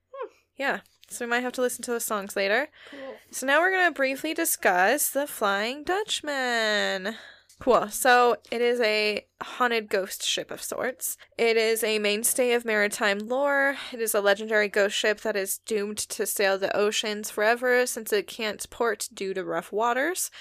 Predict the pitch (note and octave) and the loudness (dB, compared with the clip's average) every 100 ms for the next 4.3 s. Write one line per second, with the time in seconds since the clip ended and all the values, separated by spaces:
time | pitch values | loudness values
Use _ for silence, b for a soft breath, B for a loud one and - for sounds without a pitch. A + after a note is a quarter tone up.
0 | B B B - A3 G#3 G#3 A3+ G#3+ G#3 | B B B 0 2 2 0 -2 0 0
1 | G#3 F#3+ G3 G#3 F#3+ - G3+ - F#3 G3 | 0 -2 -2 -4 -6 -8 -10 -6 -6 -6
2 | - G#3 G#3 A3 G#3+ - G3 G3+ G#3 G3+ | -4 -2 -2 -4 -8 -8 -6 -4 -4 -2
3 | G#3 G#3 - - G3+ F#3+ G3 F#3+ G#3 G3+ | 0 0 -2 0 0 2 -2 -4 -2 0
4 | F#3+ A3+ | -2 -2